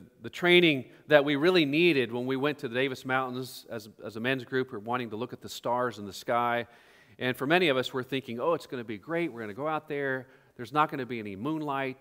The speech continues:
There's not gonna be any light pollution. We'll be able to see all the stars." And we did. We got out there and we looked up at all the stars,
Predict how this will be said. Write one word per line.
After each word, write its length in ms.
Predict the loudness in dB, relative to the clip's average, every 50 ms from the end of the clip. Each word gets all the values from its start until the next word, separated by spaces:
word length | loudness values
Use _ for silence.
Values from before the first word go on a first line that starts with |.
| _
There's 140 | -16 -8 -4
not 140 | -4 -4 -4
gonna 140 | -4 -8 -8
be 160 | -6 -6 -6
any 180 | -4 -6 -6 -8 -8
light 320 | -4 -2 0 0 -2 -4
pollution. 380 | -6 -6 -4 -4 -4 -4 -6 -8
We'll 80 | -8
be 80 | -6 -6
able 160 | -6 -6 -6
to 60 | -8
see 120 | -8 -4 0
all 220 | 2 4 4 4
the 80 | 2 0
stars." 560 | -4 -6 -6 -4 -2 -2 -2 -2 -4 -6 -10 -16
And 120 | -14 -12 -12
we 120 | -12 -14 -16 _ _ _ _
did. 420 | -6 -4 -2 -2 -2 -2 -4 -6 -8
We 60 | -4
got 180 | -2 -2 0
out 180 | 0 -2 -4 -4
there 80 | -8 -8
and 60 | -8
we 60 | -6
looked 200 | -6 -6 -6 -8
up 100 | -10 -8
at 60 | -6
all 100 | -6 -6
the 100 | -6 -8
stars, 500 | -12 -8 -6 -4 -2 -2 -2 -4 -6 -10